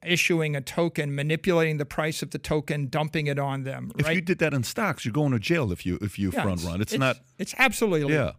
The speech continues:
Speaker 1: right? F T X was its own regulator, its own market maker, its own exchange, the issuer. <laughs>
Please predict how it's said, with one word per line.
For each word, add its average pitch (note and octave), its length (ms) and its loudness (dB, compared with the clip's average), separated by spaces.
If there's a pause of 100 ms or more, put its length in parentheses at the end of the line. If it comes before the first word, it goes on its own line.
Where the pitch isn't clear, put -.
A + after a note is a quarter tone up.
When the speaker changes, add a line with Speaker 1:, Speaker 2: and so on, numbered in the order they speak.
(320)
Speaker 1:
right? F3+ 160 2 (260)
F A3+ 220 2
T A3+ 220 2
X G#3 240 0
was E3 320 2
its D#3+ 160 -2
own G3 220 4
regulator, E3+ 760 2
its D#3 180 -2
own F3 180 2
market E3 400 -2
maker, D3 480 -2 (520)
its D#3+ 200 2
own F3 240 4
exchange, D#3 840 2 (160)
the D3 220 -2 (100)
issuer. D3 600 2
<laughs> - 60 2